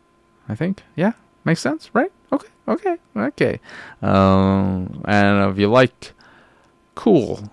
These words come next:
kooky, colorful art, you can go check out my artwork over at P X S art dot com. And if you see something you like, you can click the link and it'll take you to where you can purchase a print of the piece you fancy.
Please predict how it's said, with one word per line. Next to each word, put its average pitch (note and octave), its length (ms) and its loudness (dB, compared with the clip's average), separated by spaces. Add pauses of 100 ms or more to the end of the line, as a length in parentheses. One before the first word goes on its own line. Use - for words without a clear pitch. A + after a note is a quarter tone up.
kooky, E2+ 540 -2
colorful F2+ 360 2
art, - 380 2
you G2+ 80 -2
can F#2+ 80 0
go F#2+ 460 4
check G#2+ 200 -2
out G2 80 2
my F#2 120 2
artwork F#2+ 340 0
over G2 200 0
at G2 220 -2
P A2 220 -2
X G2+ 320 -2
S G#2 260 -2
art G#2 280 0 (180)
dot F#2+ 300 0
com. G2+ 480 -2 (500)
And F#2+ 80 0
if E2+ 80 -2
you F2+ 60 0
see G#2 180 0
something G#2+ 320 0
you G2 80 2
like, A2+ 440 0 (240)
you - 80 -12
can F2+ 200 -2
click C#3 280 0
the B2 120 0
link D3 220 0
and A#2 100 -2
it'll G2+ 120 -2
take G#2+ 200 -2
you A2+ 60 -2
to G#2 80 4
where G#2+ 160 4
you G#2+ 140 2
can A2+ 160 -4
purchase B2 380 -2
a - 120 -4
print - 480 -4
of G2 140 -6
the G2 100 -2
piece - 380 -6
you G2+ 100 -4
fancy. - 560 -10